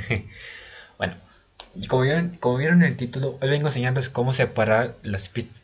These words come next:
este, las pistas de audio en O B S. Este, esto es muy útil ya que, ya que, por ejemplo, en O B S es muy dado que estamos subiendo el audio del micrófono o del juego para que no se escuche tan saturado o cosas así.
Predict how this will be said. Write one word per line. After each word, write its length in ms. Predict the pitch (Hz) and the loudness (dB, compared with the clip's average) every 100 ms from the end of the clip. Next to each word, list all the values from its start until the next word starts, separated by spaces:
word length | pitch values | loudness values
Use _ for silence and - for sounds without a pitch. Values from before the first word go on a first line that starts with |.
| _ - | _ -6
este, 680 | 92 - - 98 95 92 | -6 -6 -6 -2 0 0
las 180 | 92 87 | 0 -2
pistas 320 | 107 123 120 | -2 0 0
de 60 | 107 | 2
audio 340 | 107 107 107 | 0 0 -2
en 100 | - 104 | -2 -2
O 100 | 107 | -2
B 180 | 104 | -2
S. 320 | 104 101 175 175 - - _ _ _ _ _ _ _ _ _ _ - | -2 -4 -4 -6 -12 -20 _ _ _ _ _ _ _ _ _ _ -8
Este, 800 | - - 120 113 113 110 107 - | -8 -8 -6 -4 -4 -6 -8 -6
esto 220 | 120 165 | -2 0
es 40 | 160 | 0
muy 120 | 123 | 0
útil 260 | 113 151 | 0 0
ya 120 | 117 101 | 0 -2
que, 140 | 110 - | -6 -12
ya 240 | 113 110 101 | -6 -4 -4
que, 80 | 104 | -2
por 160 | 113 | -2
ejemplo, 340 | 104 107 107 110 | 0 -2 -2 -2
en 60 | |
O 80 | 107 | -2
B 100 | 107 | -4
S 100 | 107 | -4
es 60 | 110 | -4
muy 140 | 110 | -2
dado 440 | 101 101 107 92 90 - - _ - - | 0 0 0 -4 -8 -18 -20 _ -14 -8
que 60 | |
estamos 300 | 98 104 104 | -2 0 0
subiendo 440 | 107 101 98 87 - | 0 -2 0 -2 0
el 140 | 95 | 0
audio 340 | 95 104 120 - _ _ _ _ _ _ _ _ _ - | 2 0 -6 -16 _ _ _ _ _ _ _ _ _ -6
del 180 | 101 92 | -2 -2
micrófono 640 | 90 127 131 123 135 147 - _ _ _ - _ | 0 -2 -2 -4 -6 -8 -18 _ _ _ -20 _
o 160 | 104 101 | -4 0
del 400 | 104 101 98 90 | 2 2 0 -2
juego 420 | 90 104 104 117 | 0 2 2 0
para 100 | 107 | -4
que 120 | 101 | -2
no 60 | 92 | -2
se 60 | |
escuche 240 | 101 98 - | -2 -6 -4
tan 140 | 95 | -4
saturado 540 | 90 90 92 90 95 92 | -4 -2 0 2 2 -2
o 40 | |
cosas 320 | 95 95 101 | -2 -2 -2
así. 220 | 123 180 | -2 -4